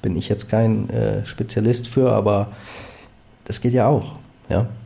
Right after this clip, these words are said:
Nur dann kannst du nicht erwarten, bei Google oben zu stehen, wenn du nicht bereit bist zu investieren. Also, Zusammenfassung: Warum werde ich bei Google nicht gefunden,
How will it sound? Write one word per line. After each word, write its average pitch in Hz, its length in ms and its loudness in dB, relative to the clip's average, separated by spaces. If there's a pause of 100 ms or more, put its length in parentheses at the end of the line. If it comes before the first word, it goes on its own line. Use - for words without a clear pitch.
(500)
Nur 120 140 4
dann 113 180 4
kannst 117 240 2
du 113 60 4
nicht 110 140 4
erwarten, 113 300 2
bei 113 120 4
Google 113 260 2
oben 127 240 2
zu 117 100 -4
stehen, 101 300 0
wenn 101 80 2
du 98 60 4
nicht 98 180 2
bereit 98 380 2
bist - 160 -2
zu - 120 -4
investieren. 104 540 0 (2000)
Also, 95 260 2 (880)
Zusammenfassung: 131 680 4 (800)
Warum 131 300 6
werde 147 160 6
ich 135 120 2
bei 120 100 6
Google 117 260 4
nicht 113 140 4
gefunden, 170 420 2